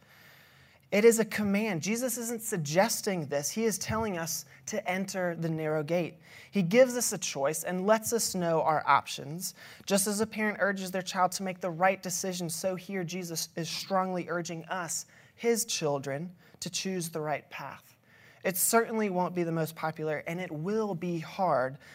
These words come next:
but it will be worth it. It ultimately leads to life. Jesus then moves into a section about false prophets and warns us against them. Who are they? What makes them false?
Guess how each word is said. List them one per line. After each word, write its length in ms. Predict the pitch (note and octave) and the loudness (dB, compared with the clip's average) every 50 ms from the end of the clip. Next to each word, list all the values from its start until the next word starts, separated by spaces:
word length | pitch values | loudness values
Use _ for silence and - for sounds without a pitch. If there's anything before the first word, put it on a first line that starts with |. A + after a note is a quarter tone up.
| - - _ _ | -20 -20 _ _
but 260 | - F#3 G3+ G3+ - F#3+ | 4 6 6 6 2 -2
it 120 | F3 - | -8 -8
will 180 | D#3+ E3+ E3+ E3 | -8 -8 -8 -6
be 140 | E3+ D#3+ | -6 -8
worth 340 | D3 D3 D3+ D3 - - - | -6 -6 -8 -10 -10 -14 -14
it. 120 | C3+ - _ _ _ _ _ _ _ _ _ _ _ | -16 -16 _ _ _ _ _ _ _ _ _ _ _
It 160 | - D#3 - - - | -8 -8 -6 0 2
ultimately 560 | F#3 G3 F#3+ - G#3+ G#3 G3+ F#3 F#3+ F3+ D3+ | 2 2 2 -2 -4 -4 -2 -2 -4 -4 -4
leads 520 | D3 D3+ D#3+ D#3 D#3 D#3 C#3+ C#3+ - - - _ - | -4 -4 -2 -2 -2 -2 -4 -4 -8 -8 -10 _ -12
to 160 | - - C#3 | -8 -8 -6
life. 540 | C3+ C#3 C#3+ C3+ B2+ - - - - - - _ _ _ _ _ _ _ _ _ - - _ _ _ _ _ _ _ _ _ _ _ _ - _ - - - - - - - - _ - | -6 -4 -6 -6 -6 -8 -12 -18 -20 -20 -20 _ _ _ _ _ _ _ _ _ -20 -20 _ _ _ _ _ _ _ _ _ _ _ _ -20 _ -20 -20 -20 -20 -20 -20 -20 -20 _ -2
Jesus 280 | - A3 A3+ A#3 A3 | 0 2 2 2 4
then 200 | - A#3 A#3 A#3 | 6 6 6 6
moves 160 | A#3+ B3 A3+ | 6 4 4
into 180 | A#3 A3 - A#3 | 2 2 2 2
a 60 | G#3+ | 2
section 460 | - - G3 F#3 F#3 - G3 F#3 F#3 - | 4 6 4 4 4 2 -2 -2 -2 -2
about 300 | F3+ D#3+ F3+ F#3 E3+ E3+ | 0 6 6 6 6 6
false 260 | - - F#3 F#3+ F#3 | 4 4 4 4 4
prophets 580 | - - - F3 D#3+ D#3+ E3 E3 D#3 - - - - | 0 0 0 -2 0 0 -2 -2 -2 -2 -8 -10 -8
and 180 | E3 D#3 D3+ | -10 -8 -6
warns 320 | D#3 F3 F3+ F#3 F3+ D#3+ E3 | -6 -6 -4 -4 -6 -6 -6
us 300 | D#3+ D3+ C#3+ - - - - | -6 -6 -6 -8 -14 -10 -10
against 400 | D#3+ D3+ E3 E3 D#3+ D#3+ - - | -10 -8 -6 -8 -8 -8 -10 -12
them. 200 | - - - - _ _ _ _ _ - _ _ | -14 -16 -16 -20 _ _ _ _ _ -20 _ _
Who 220 | - A3+ A#3 A#3 | -4 -4 -2 -2
are 220 | F#3+ F3+ G3+ G#3+ F#3+ | -2 -2 -2 -4 -4
they? 320 | D#3+ B2+ G2 - - _ _ _ _ _ - | -4 -6 -6 -6 -10 _ _ _ _ _ -4
What 260 | D#3 E3 G#3+ A3 G#3+ | 2 4 4 4 4
makes 320 | G3+ G3 F#3+ F#3 F#3 - - | 4 0 -2 0 -2 -4 -4
them 400 | - E3 D#3+ D#3 D#3 D#3 D#3 D3+ - | -2 -2 -4 -2 -4 -6 -8 -10 -14
false? 640 | - - - G#3 G#3+ D#3+ - - - - - - | -20 -10 -6 -4 -4 -4 -4 -6 -14 -14 -14 -18